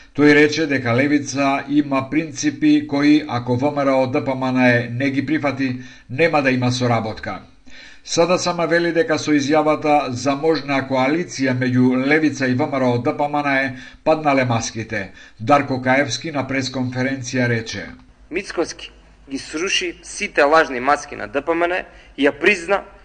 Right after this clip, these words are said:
Speaker 2: желбата за коалиција со Левица. Наутро Д П М Н праќа соопштение против Левица, а попладне Мицкоски зборува за коалиција со анти-,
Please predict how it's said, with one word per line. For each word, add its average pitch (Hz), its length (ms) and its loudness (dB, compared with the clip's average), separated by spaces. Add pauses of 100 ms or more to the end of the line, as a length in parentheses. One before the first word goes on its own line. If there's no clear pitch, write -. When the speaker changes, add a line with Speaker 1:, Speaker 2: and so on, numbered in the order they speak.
(160)
Speaker 2:
желбата 175 640 2 (300)
за 113 180 -8
коалиција 120 440 -4
со 117 200 -12
Левица. 113 360 -6 (720)
Наутро 196 440 4 (320)
Д 127 160 2
П 180 100 -6
М 175 140 0
Н 170 160 2
праќа 160 300 2
соопштение 143 580 -4
против 165 300 -8
Левица, 196 400 0 (440)
а 131 120 4
попладне 202 600 4 (360)
Мицкоски 185 540 -4
зборува 175 400 4
за 151 140 0
коалиција 170 520 0
со - 160 -2
анти-, 170 480 4